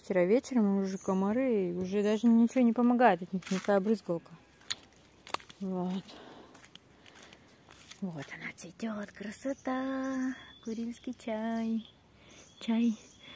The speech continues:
Курильский чай. Ну ладно, наверное, что-то я уже много находила, наговорила. Вот. Пойду поработаю, пока дождик мелкий.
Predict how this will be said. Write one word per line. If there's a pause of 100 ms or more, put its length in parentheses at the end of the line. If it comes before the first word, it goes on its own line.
(180)
Курильский
чай. (1080)
Ну
ладно,
наверное,
что-то
я
уже
много
находила,
наговорила. (1160)
Вот. (440)
Пойду
поработаю, (1120)
пока
дождик (320)
мелкий.